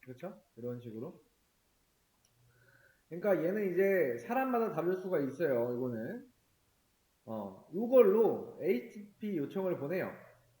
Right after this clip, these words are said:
얘는 도커, 센토스 아이피, 아이피 때문에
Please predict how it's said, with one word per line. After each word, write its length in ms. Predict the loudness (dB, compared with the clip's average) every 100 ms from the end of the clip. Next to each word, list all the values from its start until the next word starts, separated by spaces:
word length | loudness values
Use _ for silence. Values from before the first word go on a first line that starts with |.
| _ _ _ _ _ _ _
얘는 460 | -4 -2 -4 -6 -12 -20 -20 -20 -20 _
도커, 720 | -2 2 2 0 -10 -18 -14
센토스 580 | -12 -4 -2 -2 -2 -2
아이피, 240 | 0 -2 -6 -10 -8
아이피 500 | -8 -8 -12 -12 -20 _
때문에 560 | -4 -2 0 -4 -6 -10